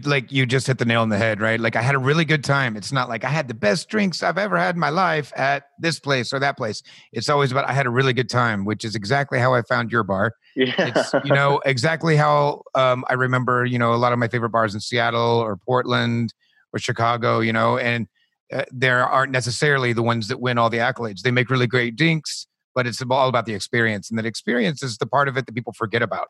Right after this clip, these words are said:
Speaker 2: Yeah. I mean, like, Violet Hour was super cool. I really liked the hospitality there. I had a good time. Um, I think one of my favorite bars I've ever been to that's not a cocktail bar at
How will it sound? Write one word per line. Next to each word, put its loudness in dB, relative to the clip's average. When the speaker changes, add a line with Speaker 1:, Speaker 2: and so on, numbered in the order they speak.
Speaker 2:
Yeah. 2
I -6
mean, 0
like, 0
Violet 2
Hour 2
was -4
super -6
cool. 0
I 4
really 2
liked -2
the -6
hospitality -4
there. 2
I -8
had 0
a -2
good -6
time. -2
Um, 2
I 2
think -2
one -2
of 2
my 0
favorite 0
bars 2
I've 0
ever 0
been 0
to 0
that's -8
not 0
a -4
cocktail -2
bar -2
at -14